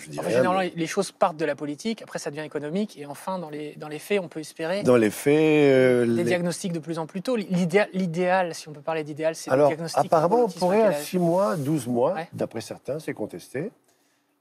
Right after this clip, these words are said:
Speaker 1: Euh, mais
Speaker 2: Mais
Speaker 1: c'est
Speaker 2: six mois, c'est incroyable si on compare avec cinq, six ans, comme c'était, euh, comme c'est encore le cas aujourd'hui pour
Speaker 1: Ben, six
Speaker 2: certains.
Speaker 1: mois, ça serait génial.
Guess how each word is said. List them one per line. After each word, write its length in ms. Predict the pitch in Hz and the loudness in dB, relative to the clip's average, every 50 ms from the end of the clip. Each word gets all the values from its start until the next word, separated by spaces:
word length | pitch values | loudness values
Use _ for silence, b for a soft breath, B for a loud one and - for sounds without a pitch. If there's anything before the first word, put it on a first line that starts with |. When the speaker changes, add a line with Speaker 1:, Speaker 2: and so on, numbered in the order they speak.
| _ _ - - | _ _ -8 -4
Speaker 1:
Euh, 520 | 113 110 107 104 101 101 98 95 - - - - - - _ _ _ _ _ _ - | -4 -2 0 0 0 -2 -2 -4 -6 -8 -10 -14 -18 -20 _ _ _ _ _ _ -10
mais 60 | - 117 | -8 -8
Speaker 2:
Mais 40 | 107 | -6
Speaker 1:
c'est 160 | - - 165 | -6 -6 -6
Speaker 2:
six 180 | 151 - - 190 | -6 -4 -2 0
mois, 160 | 185 208 214 | 0 0 0
c'est 140 | - - 170 | -2 -6 -10
incroyable 380 | 143 147 - - 190 214 202 165 | -12 -8 -6 -2 -2 -2 -2 -2
si 120 | - - | -6 -12
on 40 | 160 | -12
compare 260 | - - 147 165 156 | -12 -6 -4 -4 -4
avec 180 | 156 147 147 - | -2 -4 -6 -8
cinq, 220 | - - 165 160 | -8 -10 -10 -10
six 320 | - - - 180 165 156 185 | -10 -8 -8 -6 -6 -4 -4
ans, 100 | 180 175 | -4 -4
comme 140 | - 156 139 | -6 -8 -8
c'était, 480 | - 156 143 _ - 156 147 143 143 139 | -10 -14 -16 _ -10 -10 -8 -8 -8 -10
euh, 60 | 139 131 - | -12 -14 -14
comme 120 | - 117 | -16 -14
c'est 100 | 113 - | -12 -10
encore 200 | 135 131 - 185 | -8 -4 -2 -2
le 100 | 175 160 | -2 -2
cas 240 | 151 - 180 180 170 | -2 -2 0 0 0
aujourd'hui 400 | 151 143 139 139 147 151 175 160 | -2 -4 -8 -10 -10 -10 -10 -10
pour 100 | - - | -10 -10
Speaker 1:
Ben, 60 | - | -10
six 120 | - - - | -10 -8 -8
Speaker 2:
certains. 180 | - - - | -6 -6 -4
Speaker 1:
mois, 120 | 233 107 139 | -2 -2 -2
ça 140 | - - 180 | -2 -4 -6
serait 180 | - - - | -10 -10 -10
génial. 300 | - 98 120 165 156 87 | -8 -6 -2 -2 -2 -2